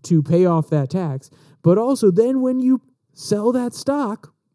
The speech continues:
you are going to have to pay income tax on it. So you're getting double taxed. And I'm pretty sure,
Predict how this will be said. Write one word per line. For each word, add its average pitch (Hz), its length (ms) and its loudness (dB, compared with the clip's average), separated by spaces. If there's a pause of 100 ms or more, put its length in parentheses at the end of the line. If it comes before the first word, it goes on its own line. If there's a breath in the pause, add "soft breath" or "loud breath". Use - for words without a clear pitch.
(120)
you 208 280 2
are 208 140 2
going 160 340 4
to 190 100 0
have 147 240 0
to 185 160 2
pay 151 220 2
income 165 520 0
tax 151 380 -2
on 226 180 -4
it. 135 140 -4
So 165 100 -2
you're 208 180 0
getting 190 280 2
double 147 460 -2
taxed. 190 540 -6 (400 loud breath)
And 175 240 -2 (200 loud breath)
I'm 185 240 -4
pretty 339 320 0
sure, 151 420 -6